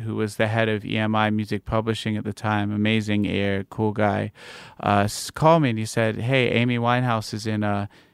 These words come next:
is in New York for a couple of days. Uh, you wanna meet with her?" And, uh, I didn't have fucking shit else going on anyway, but I was like,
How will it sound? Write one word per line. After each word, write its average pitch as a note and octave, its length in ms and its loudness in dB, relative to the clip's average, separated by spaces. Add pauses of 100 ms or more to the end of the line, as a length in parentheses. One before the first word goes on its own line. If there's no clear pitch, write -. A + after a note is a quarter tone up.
(140)
is G#2+ 180 -6
in A2+ 140 0
New A2+ 80 -2
York C3+ 560 2
for G#2 200 -4
a G2 60 -2
couple G#2+ 280 -4
of G2+ 60 -4
days. G2+ 420 -2
Uh, G2+ 340 -2
you A2+ 120 -2
wanna A#2 200 2
meet D3 200 2
with A#2 180 -2
her?" G2 340 -6 (180)
And, G2+ 200 -2
uh, G2+ 100 -4 (260)
I G#2 320 0
didn't A#2 160 2
have G2+ 160 -2
fucking A2 460 -2
shit - 340 0
else G#2 240 2
going G#2 240 0
on G2+ 140 2
anyway, G2+ 420 2
but G#2+ 160 0
I G#2 80 4
was G#2 200 0
like, G#2+ 160 -4